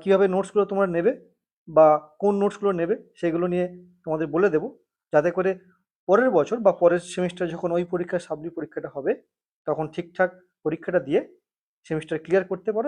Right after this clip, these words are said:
এবং তোমাদের গ্র্যাজুয়েশন কমপ্লিট করতে পারো। দেখো, তোমরা শেষ সময়ে এসে আর হতাশ হয়ে কোনো লাভ নেই। যদি কোনো কারণে সাপ্লি হয়ে থাকে তাতে কোনো সমস্যা নেই, যা হওয়ার হয়েছে। আগামী দিন হয়তো আরও ভালো কিছু হবে, সেই জন্যই হয়তো হয়েছে।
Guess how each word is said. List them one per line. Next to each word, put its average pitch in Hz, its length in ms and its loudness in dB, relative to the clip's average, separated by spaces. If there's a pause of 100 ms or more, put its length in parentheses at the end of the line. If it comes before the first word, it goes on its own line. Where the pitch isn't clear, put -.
এবং 156 120 -2 (320)
তোমাদের 160 260 -2
গ্র্যাজুয়েশন 160 420 -4
কমপ্লিট 151 260 -10 (220)
করতে 143 260 -8
পারো। 127 140 -14 (500)
দেখো, 165 200 -2
তোমরা 190 180 -2 (140)
শেষ 196 200 2 (140)
সময়ে 208 280 2 (120)
এসে 202 160 -4 (520)
আর 156 240 0
হতাশ 170 260 0
হয়ে 185 200 0
কোনো 185 100 -4 (100)
লাভ 143 100 -2 (100)
নেই। 254 80 -8 (520)
যদি 202 240 0
কোনো 262 200 4
কারণে 220 220 4 (100)
সাপ্লি 180 340 -2
হয়ে 190 220 0
থাকে 143 180 -6 (1080)
তাতে 151 200 2
কোনো 175 100 -4 (120)
সমস্যা 151 380 -10
নেই, 196 100 -4 (720)
যা 147 180 2
হওয়ার 165 240 4
হয়েছে। 185 280 0 (400)
আগামী 170 280 2
দিন 202 120 -2
হয়তো 196 180 2
আরও 190 180 2
ভালো 151 220 0
কিছু 220 200 -4
হবে, 214 200 0
সেই 180 120 -4
জন্যই 196 240 -2
হয়তো 202 180 -6
হয়েছে। 196 200 -2